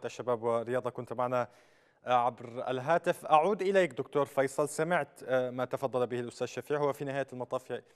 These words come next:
يعني بشكل أو بآخر يمثل هذه السلطة الشرعية، ما هو تعقيبك؟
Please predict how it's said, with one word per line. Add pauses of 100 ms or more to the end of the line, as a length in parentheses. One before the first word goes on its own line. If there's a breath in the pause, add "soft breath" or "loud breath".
(400 soft breath)
يعني (540)
بشكل
أو
بآخر
يمثل
هذه
السلطة
الشرعية،
ما
هو
تعقيبك؟